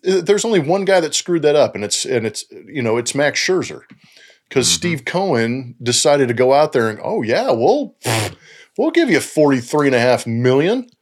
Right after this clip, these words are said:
Speaker 2: Yeah.
Speaker 1: What?
Speaker 2: To make, to make twenty-five starts or whatever. Like, that sounds like a
Speaker 1: Yeah.
Speaker 2: pretty good deal. I would do that
Speaker 1: Yeah,
Speaker 2: now.
Speaker 1: this is
Speaker 2: Like, I'll take
Speaker 1: genius.
Speaker 2: that deal. Yeah.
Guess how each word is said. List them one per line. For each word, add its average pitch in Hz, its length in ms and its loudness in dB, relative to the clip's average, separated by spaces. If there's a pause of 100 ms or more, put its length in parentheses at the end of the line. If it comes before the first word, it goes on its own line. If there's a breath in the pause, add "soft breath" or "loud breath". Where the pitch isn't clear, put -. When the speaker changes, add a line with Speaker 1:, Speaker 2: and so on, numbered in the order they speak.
(140)
Speaker 2:
Yeah. 90 220 -6
Speaker 1:
What? 403 540 2
Speaker 2:
To 113 100 -8
make, 107 300 -2 (160)
to - 120 -6
make 107 240 -2
twenty-five 101 600 -4
starts - 520 -8
or 110 60 -10
whatever. 120 380 -8
Like, 87 180 -12
that 92 180 -4
sounds 156 260 -8
like 359 80 0
a 370 40 -2
Speaker 1:
Yeah. 339 140 4
Speaker 2:
pretty 71 160 0
good 73 180 -12
deal. 87 320 -4
I 95 140 0
would 117 120 -4
do 98 140 -6
that 78 220 -6
Speaker 1:
Yeah, 107 100 -2
Speaker 2:
now. 85 60 -6
Speaker 1:
this 80 160 -6
is 110 100 -4 (220)
Speaker 2:
Like, 110 100 -4 (120)
I'll 117 60 -2
take - 200 -4
Speaker 1:
genius. - 40 -6
Speaker 2:
that 82 180 -6
deal. - 280 -18 (140)
Yeah. 78 220 -12